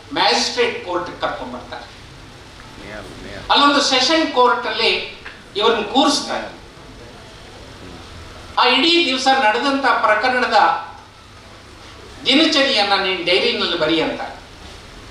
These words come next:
ಆ ರೀತಿ ಮೂವತ್ತು ದಿವಸಗಳ ಕಾಲ ನಾಲ್ವಡಿಯವರು ಕೋರ್ಟ್ ಅಲ್ಲಿ ಕೂತ್ಕೊಂಡು ಒಂದು ಗಂಭೀರವಾದ ಸೆಷನ್ ಕೇಸ್ನ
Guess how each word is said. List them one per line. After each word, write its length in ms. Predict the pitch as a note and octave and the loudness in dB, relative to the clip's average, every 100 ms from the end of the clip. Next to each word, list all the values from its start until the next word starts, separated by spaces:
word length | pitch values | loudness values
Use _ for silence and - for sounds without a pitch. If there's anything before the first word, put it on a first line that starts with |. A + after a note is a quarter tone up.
| - - - - - - - - - - - D3 | -18 -18 -18 -18 -18 -18 -18 -18 -18 -18 -4 2
ಆ 120 | F#3 | 2
ರೀತಿ 280 | G#3 G#3 - | 2 -4 -6
ಮೂವತ್ತು 560 | D#3+ G3 B3+ - - | -4 2 2 2 -2
ದಿವಸಗಳ 440 | F#3+ - A#3+ G#3 - | -4 -2 -2 -2 -2
ಕಾಲ 280 | E3+ E3+ F#3 D#3 - - - - - - - - | 2 4 4 4 2 -4 -14 -20 -20 -20 -20 -12
ನಾಲ್ವಡಿಯವರು 1160 | C#3+ D#3+ G3+ C4 G#3 E3+ D#3+ D3 E3+ D#3 D#3+ - - - - | 0 4 4 4 0 0 -2 -2 -4 -4 -4 -8 -18 -20 -8
ಕೋರ್ಟ್ 420 | G#3+ C4 D4+ - | 2 4 4 2
ಅಲ್ಲಿ 240 | G3 E3+ - | 0 -2 -8
ಕೂತ್ಕೊಂಡು 840 | F3 F3 F3+ E3 F#3 D3 D#3+ - - - | -10 -8 -6 -4 -2 -2 -4 -10 -16 -4
ಒಂದು 220 | F3 G#3 | -2 0
ಗಂಭೀರವಾದ 800 | G#3 - - C#4 E4 A#3 G#3 - | 2 0 2 2 4 4 4 2
ಸೆಷನ್ 560 | - G#3+ - C#4+ C4 - | 0 0 2 0 0 -4
ಕೇಸ್ನ 360 | G3+ - - | -6 -6 -4